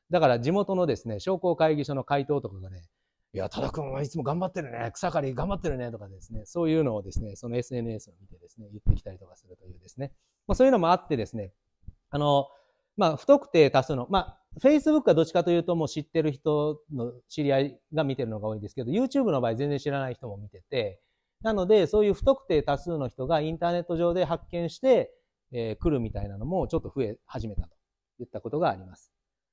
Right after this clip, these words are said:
で、さっきの、あの、え、エスエヌエスつながりでですね、実はこの輸出の話もちょっと出てきまして、十日町の市議会議員の人、この人も私のエスエヌエスを結構見ててですね、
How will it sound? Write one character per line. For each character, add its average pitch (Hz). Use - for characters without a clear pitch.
で、 190
さ 247
っ -
き 175
の、 117
あ 123
の、 107
え、 139
エ 147
ス -
エ 180
ヌ 170
エ 170
ス -
つ 175
な 151
が 110
り 101
で 101
で 95
す 110
ね、 104
実 127
は 131
こ 139
の 123
輸 147
出 175
の 165
話 151
も 104
ち 107
ょ -
っ -
と -
出 110
て 98
き -
ま 92
し -
て、 104
十 226
日 220
町 208
の 185
市 214
議 220
会 196
議 170
員 143
の 98
人、 -
こ 226
の 240
人 -
も 147
私 139
の 131
エ 156
ス 151
エ 135
ヌ 139
エ 127
ス 120
を 110
結 139
構 104
見 139
て 101
て 92
で 82
す -
ね、 101